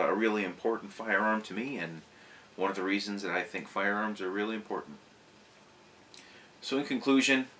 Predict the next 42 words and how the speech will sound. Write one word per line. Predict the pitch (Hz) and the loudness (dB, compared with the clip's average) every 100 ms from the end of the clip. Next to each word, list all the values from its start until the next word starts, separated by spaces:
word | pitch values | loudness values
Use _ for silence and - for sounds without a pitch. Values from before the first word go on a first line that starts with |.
| - - - | 4 6 6
if | - | 4
you | 104 | 10
like | 113 113 | 10 10
lever | 113 107 | 6 6
guns | 107 104 95 | 4 2 4
like | 92 92 | 4 6
I | 92 | 6
do, | 90 90 85 - - - - - | 6 2 0 -10 -20 -20 -16 -6
and | 87 | -2
you | 85 | 8
like | - - | 10 10
a | - | 8
smooth | 104 95 | 2 6
action | 95 95 - 92 | 8 8 4 0
like | 87 90 | 0 6
I | 90 | 6
do, | 90 90 87 - - - | 6 2 0 -2 -14 -2
I | |
mean, | 90 92 85 - - - - - - - | 6 8 6 2 6 8 8 6 -14 -6
that's | 92 - | -2 -2
pretty | - 101 92 | 0 2 2
nice. | 87 92 87 - - - - - - - - | 2 2 4 0 -2 -4 -20 -20 -20 -14 0
Uh, | 76 76 71 - - - | 4 4 2 -2 -12 -4
i-, | - 107 | 0 2
if | - | 2
you're | 120 113 | 2 6
looking | 123 123 107 | 6 6 2
for | - 92 | 6 6
a | |
heavy | 90 101 104 | 8 4 4
old | 95 92 87 | 2 2 2
gun | 85 87 82 - - | 2 2 0 -10 -12
that's | 82 | -2
all | 90 87 | 4 4
steel, | 85 - 85 82 | 2 -2 0 0
that's | 78 85 | 0 -4
easy | 85 78 | -6 -6
to | - | -4
take | 80 - | -4 -2
apart | 82 78 | 2 2
and | 73 | 2
clean, | - 76 78 | -8 -10 -10